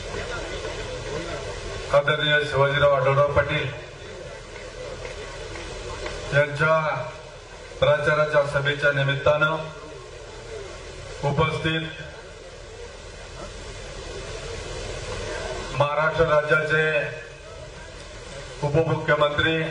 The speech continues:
आदरणीय अजितदादा पवार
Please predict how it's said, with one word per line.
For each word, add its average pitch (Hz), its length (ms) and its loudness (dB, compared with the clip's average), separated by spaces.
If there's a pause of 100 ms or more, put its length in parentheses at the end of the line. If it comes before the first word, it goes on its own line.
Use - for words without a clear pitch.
(1800)
आदरणीय 160 480 6
अजितदादा 147 540 6
पवार 151 460 6